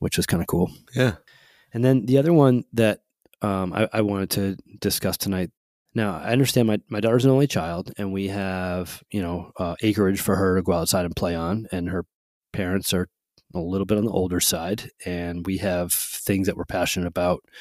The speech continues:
Speaker 1: that we spend our time doing, uh, aside from entertaining her, playing with her, or interacting with her. And my daughter has this unbelievable ability to go outside in the yard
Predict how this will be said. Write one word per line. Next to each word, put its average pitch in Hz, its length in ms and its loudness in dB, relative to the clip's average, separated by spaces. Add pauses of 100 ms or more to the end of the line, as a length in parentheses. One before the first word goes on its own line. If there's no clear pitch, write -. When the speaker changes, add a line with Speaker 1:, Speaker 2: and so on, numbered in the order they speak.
(240)
Speaker 1:
that 85 100 0
we 98 100 2
spend 90 300 0
our 85 120 -2
time 90 260 -4
doing, 90 380 -2 (120)
uh, 85 440 -6
aside 98 380 0
from 92 480 -4 (160)
entertaining 101 460 -4
her, 90 320 -2
playing 90 340 -2
with 85 140 -6
her, 90 300 -2
or 87 60 -4
interacting 87 480 -6
with 85 140 -6
her. 85 360 -8 (560)
And 101 300 -2
my 104 300 0
daughter 117 260 6
has 110 240 2
this - 520 0 (460)
unbelievable 107 1600 0
ability 92 560 0
to - 140 -8
go 85 200 -2
outside 170 720 0
in 190 100 -2
the 180 80 -2
yard 127 460 2